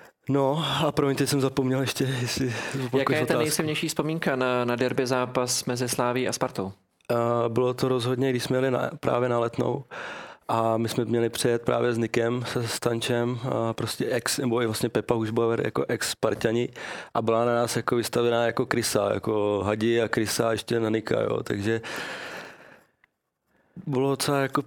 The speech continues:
Speaker 1: nepříjemný prostředí, ale jako musím říct, eh, že, eh, Slávě to zas využila úplně skvělou věc, že vzala vítěz plachet a využila to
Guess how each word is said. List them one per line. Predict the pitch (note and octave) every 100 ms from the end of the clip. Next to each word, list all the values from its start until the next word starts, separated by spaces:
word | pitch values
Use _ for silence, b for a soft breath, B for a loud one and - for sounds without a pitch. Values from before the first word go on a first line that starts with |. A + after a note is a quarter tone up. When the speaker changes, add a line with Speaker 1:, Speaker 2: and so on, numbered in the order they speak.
| -
Speaker 1:
nepříjemný | C#3+ B2+ - D#3 A#2+ A2+ G#2+
prostředí, | A#2 G#2 - A#2+ G#2+ G#2+
ale | A2 B2
jako | B2+ D3+
musím | B2 C#3+
říct, | C3 C#3+ B2+
eh, | C#3+ C3 C3
že, | B2+ C#3 - C#3+
eh, | C3+ C3
Slávě | - B2+ B2 B2+
to | B2 C#3 C#3 C3
zas | C#3 -
využila | A#2+ A#2 A#2+ B2+
úplně | C3+ C3+ C3
skvělou | - C3 C3
věc, | B2+ A#2 B2
že | B2 A#2+
vzala | A#2+ A#2+
vítěz | A#2 - B2+
plachet | - A#2 - B2 B2 B2+
a | A#2
využila | A2+ A#2 A#2 A#2+
to | A2+ B2